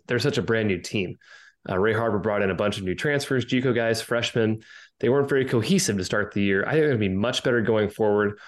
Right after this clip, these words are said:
You saw the first step against Little Rock when they were up by twenty in that game, ended up covering barely,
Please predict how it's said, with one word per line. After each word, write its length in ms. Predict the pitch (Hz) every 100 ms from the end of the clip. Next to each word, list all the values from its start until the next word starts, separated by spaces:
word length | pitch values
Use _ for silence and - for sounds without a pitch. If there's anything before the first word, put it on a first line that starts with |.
| - _
You 100 | 104
saw 180 | 123 113
the 80 | 117
first 300 | 120 113 -
step 220 | 113 113
against 260 | 104 95
Little 160 | 113 120
Rock 320 | 117 117 117
when 80 | 104
they 80 | 95
were 120 | 92
up 120 | 95
by 120 | 92
twenty 320 | 82 - 117 113
in 80 | 113
that 160 | 110
game, 220 | 113 107
ended 100 | 110
up 140 | 110 -
covering 380 | 123 110 107 101
barely, 440 | 147 123 101 101